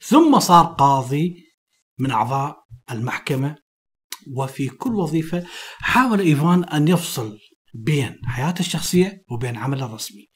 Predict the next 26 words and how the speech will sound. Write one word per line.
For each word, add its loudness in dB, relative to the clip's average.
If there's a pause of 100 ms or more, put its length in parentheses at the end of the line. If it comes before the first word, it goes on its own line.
(220)
لكن -10
مع -10
ذلك -4 (440)
ظلت -2
علاقته -8
وطيدة -6
بالأوراق، -4 (520)
أوراق -4 (640)
المحكمة -4
وكذلك 0
أوراق -2
اللعب، 0
فكان -6
يلعب -2
مع -4
زملائه -4 (260)
وأصدقائه -6 (360)
من -2
ضمنهم 0
بيتر -2
إيفانوفيتش -2 (460)
الورق، -2 (160)
اللي -4
كانت -8
تسليته -10
الوحيدة -10